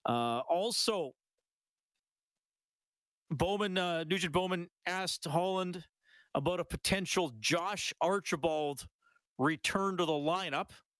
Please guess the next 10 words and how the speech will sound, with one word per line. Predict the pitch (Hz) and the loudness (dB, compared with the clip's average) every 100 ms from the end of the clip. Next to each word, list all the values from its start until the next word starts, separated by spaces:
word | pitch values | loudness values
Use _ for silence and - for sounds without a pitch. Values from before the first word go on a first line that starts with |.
| _ _ - - - - _ - | _ _ -20 -20 -20 -20 _ -2
Here | 160 196 | 0 2
is | 202 | 2
what | 170 170 | 0 0
Holland | 165 185 185 175 - | 2 0 0 -2 0
said | - 190 165 | 0 0 -2
about | 127 139 139 | 0 0 2
Archibald. | 165 - 135 123 101 80 | 0 0 0 0 0 -2
He's | 156 139 - | 0 0 0
in | 175 185 175 | -2 -2 -4
Edmonton. | 180 170 147 139 87 | -4 -2 -4 -2 -4